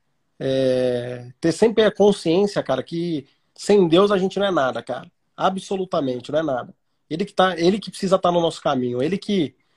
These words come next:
precisa abrir ali, ó, cavar ali pra gente passar no meio,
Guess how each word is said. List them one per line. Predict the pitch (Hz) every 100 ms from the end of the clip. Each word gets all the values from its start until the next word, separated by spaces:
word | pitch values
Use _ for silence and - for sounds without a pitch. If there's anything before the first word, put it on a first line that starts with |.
| _
precisa | - - 180 180 175
abrir | 160 143 190 208
ali, | 175 165 202
ó, | 165 127 - _ _ _ - - - _ _ _
cavar | 185 190 147 165 190
ali | 175 190
pra | 202
gente | 165 190
passar | - 185 - 180
no | 180
meio, | 147 127 117